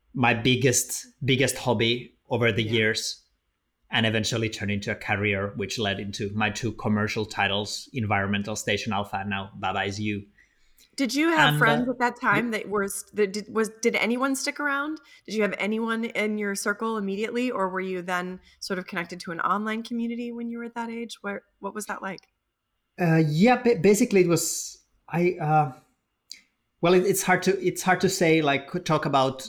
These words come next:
Speaker 1: school grades and, uh, stuff, uh, w-, w-, when translating from Finnish to English, because obviously things change. I think I usually translate this yläaste in, uh,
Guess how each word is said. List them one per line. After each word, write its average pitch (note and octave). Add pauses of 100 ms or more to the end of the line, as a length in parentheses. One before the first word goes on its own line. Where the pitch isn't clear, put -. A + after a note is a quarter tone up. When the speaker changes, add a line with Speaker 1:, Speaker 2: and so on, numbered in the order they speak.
Speaker 1:
school D3
grades B2+
and, A#2+
uh, A#2+ (840)
stuff, - (380)
uh, B2
w-, D3+
w-, D#3
when B2+
translating B2+
from B2
Finnish B2
to A#2+
English, B2+
because A2+
obviously A#2
things A#2
change. A#2+
I A#2+
think F3+ (600)
I C#3+
usually E3
translate C3+
this - (280)
yläaste C3
in, A#2+
uh, B2